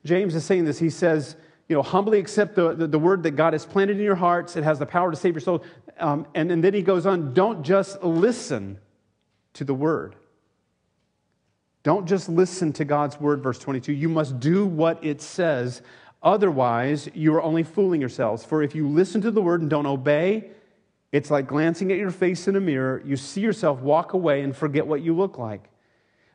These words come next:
But if you look carefully into the perfect law that sets you free, and if you do what it says," there's that phrase again, "do what it says,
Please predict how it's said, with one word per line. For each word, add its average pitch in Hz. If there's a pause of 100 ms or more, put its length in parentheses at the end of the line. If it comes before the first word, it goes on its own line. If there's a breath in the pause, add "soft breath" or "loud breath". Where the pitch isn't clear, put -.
But 156
if 165
you 151
look 160
carefully 170
into 131
the 127
perfect 160
law 139
that 127
sets -
you 147
free, 143
and 131
if 123
you 139
do 127
what 196
it 196
says," 135
there's 143
that -
phrase 175
again, 104
"do 131
what 160
it 160
says, 127